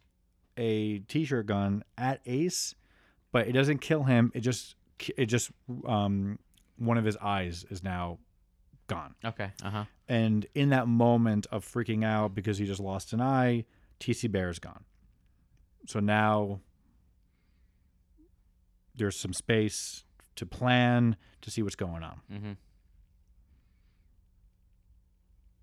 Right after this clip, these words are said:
Speaker 2: Twenty days pass.
Speaker 1: Yeah.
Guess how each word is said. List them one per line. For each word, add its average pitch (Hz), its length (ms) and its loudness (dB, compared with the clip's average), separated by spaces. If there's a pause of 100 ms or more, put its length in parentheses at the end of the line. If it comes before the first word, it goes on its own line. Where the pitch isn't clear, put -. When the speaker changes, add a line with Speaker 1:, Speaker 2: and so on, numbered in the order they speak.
(1800)
Speaker 2:
Twenty 123 480 0
days 98 340 0
pass. - 520 -8 (460)
Speaker 1:
Yeah. 101 180 0